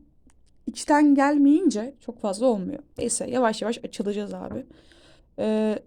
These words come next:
son kaç gün kaldı? Yüz sekiz mi? Yüz yedi mi ne? Bu arada Mart'a giriş yapacağız. İki dakika sonra. Ben bu videoyu sanırım bitirdikten sonra da Mart'a girmiş olacağız. Mart güzel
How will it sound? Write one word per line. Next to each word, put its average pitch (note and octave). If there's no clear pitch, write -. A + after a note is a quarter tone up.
son C#4
kaç -
gün A3
kaldı? G3+
Yüz A#3
sekiz B3
mi? A3+
Yüz G#3+
yedi A#3+
mi A#3+
ne? A3+
Bu A#3
arada G3
Mart'a G#3
giriş A3
yapacağız. G3
İki -
dakika G3
sonra. -
Ben C4
bu B3+
videoyu A#3+
sanırım A#3+
bitirdikten A3
sonra F#3
da A3
Mart'a A3
girmiş F#3
olacağız. A3
Mart G3+
güzel F#3+